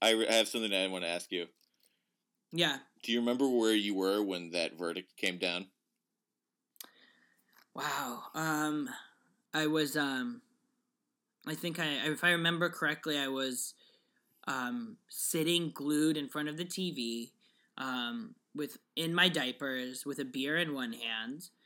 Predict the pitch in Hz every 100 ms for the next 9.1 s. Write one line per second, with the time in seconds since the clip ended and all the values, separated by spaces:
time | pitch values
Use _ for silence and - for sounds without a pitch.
0 | - 117 131 123 143 143 139 131 120 -
1 | - _ _ _ _ _ _ - 151 147
2 | 131 127 - - _ _ _ - - 196
3 | 180 180 180 - - 170 156 151 151 143
4 | 156 147 123 120 123 113 _ - 131 139
5 | 120 117 107 - - - 120 120 110 -
6 | - 165 170 175 190 180 180 165 151 143
7 | 135 - _ - 170 165 - - - _
8 | 139 139 147 110 87 - 151 139 123 117